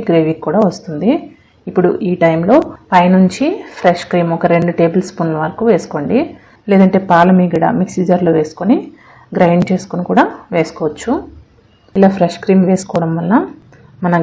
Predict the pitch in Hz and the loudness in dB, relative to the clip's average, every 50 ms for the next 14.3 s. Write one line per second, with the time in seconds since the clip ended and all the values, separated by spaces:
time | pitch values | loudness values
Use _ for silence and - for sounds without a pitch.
0 | 160 - - 165 170 165 160 160 - - 165 165 175 170 170 165 165 - - - | 0 2 2 4 4 4 2 0 0 -2 -4 -4 -2 -4 -4 -6 -8 -10 -12 -14
1 | - _ - 185 170 190 185 190 190 - 165 165 - - - 180 175 170 175 165 | -12 _ -8 -2 0 0 0 2 0 0 -4 -4 -6 -10 -8 -6 -6 -4 -4 -6
2 | 165 160 - - 165 151 147 170 220 330 - - - _ _ _ _ _ _ _ | -6 -8 -8 -10 -10 -6 -2 0 0 0 -2 -6 -16 _ _ _ _ _ _ _
3 | _ _ - 190 185 180 175 175 175 - - 175 170 160 160 160 - - - _ | _ _ -4 -2 0 2 0 0 -2 -4 -4 -4 -2 -2 -4 -6 -8 -12 -20 _
4 | _ _ _ - - - 185 190 180 170 165 165 165 180 240 320 - - - - | _ _ _ -16 -4 -4 -2 0 0 0 0 0 0 2 2 2 0 -2 -12 -20
5 | _ _ _ - 190 - 180 170 175 175 175 175 175 175 180 - - 190 180 180 | _ _ _ -18 -2 -2 0 0 2 0 0 0 0 0 -2 -2 -4 -4 -4 -2
6 | - 170 165 214 240 240 190 180 175 170 175 - 180 170 165 160 180 226 330 403 | -2 -2 0 2 2 2 2 2 0 -2 -2 -4 -4 -4 -2 0 0 0 0 0
7 | - - - _ _ _ _ - 180 - - - 180 - - - - 165 170 190 | -4 -12 -20 _ _ _ _ -10 -10 -10 -6 -6 -6 -6 -6 -10 -10 -8 0 2
8 | 240 320 - - - - _ _ _ _ _ _ _ _ _ - 180 - - - | 2 2 0 -4 -12 -20 _ _ _ _ _ _ _ _ _ -10 -10 -10 -8 -6
9 | 180 180 170 170 165 160 160 156 - 214 202 185 175 170 170 - 165 160 170 - | -6 -4 -2 0 0 0 0 2 2 2 2 2 0 -2 -6 -6 -8 -8 -8 -8
10 | - 170 180 175 170 175 175 170 170 175 175 165 151 156 160 156 165 - - - | -6 -2 -2 0 0 0 -2 -2 -2 -2 -4 -4 -2 -4 -4 -4 -6 -10 -12 -12
11 | _ 165 165 175 165 160 156 180 170 160 156 - 156 151 - 175 165 180 208 285 | _ -6 -6 -4 -2 -2 -2 0 -2 -2 -2 -4 -6 -8 -8 -10 -4 -2 0 0
12 | 359 - - - _ _ _ _ _ _ - - 180 170 160 160 156 160 160 151 | 0 -2 -10 -20 _ _ _ _ _ _ -6 -4 -2 -2 0 -2 -2 -2 -2 -4
13 | 151 - - - 160 151 - - 233 311 - - - - 180 175 170 170 - - | -4 -6 -10 -10 -12 -8 -4 -2 -2 -2 -2 -4 -10 -4 0 2 2 2 2 0
14 | 190 185 180 175 180 180 | 2 2 2 2 0 -2